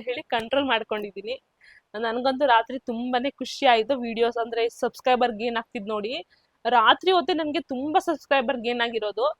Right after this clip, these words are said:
ನೆನ್ನೆ ರಾತ್ರಿ ಅಂತೂ ನಾನ್ ಫುಲ್ ನಿದ್ದೆನೇ ಮಾಡಿಲ್ಲ. ಆ, ಅಂದ್ರೆ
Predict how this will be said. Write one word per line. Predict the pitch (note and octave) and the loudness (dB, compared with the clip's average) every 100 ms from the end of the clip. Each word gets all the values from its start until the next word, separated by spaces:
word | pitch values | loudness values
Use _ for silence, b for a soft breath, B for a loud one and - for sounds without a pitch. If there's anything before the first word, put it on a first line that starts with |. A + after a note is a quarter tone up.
| _ _ _ - | _ _ _ -4
ನೆನ್ನೆ | B3 A#3+ E4 | -2 0 4
ರಾತ್ರಿ | D#4+ C#4+ C#4 | 6 4 2
ಅಂತೂ | C4 | -2
ನಾನ್ | C#4+ C4+ | -2 -2
ಫುಲ್ | - C#4 | -4 -4
ನಿದ್ದೆನೇ | C#4 F#3+ B3 C4 C4+ | -4 -2 0 0 0
ಮಾಡಿಲ್ಲ. | A#3+ A#3 A3+ A3 C4+ | 0 0 0 0 -2
ಆ, | - A3+ A3 | -2 0 0
ಅಂದ್ರೆ | B3 B3 | 0 2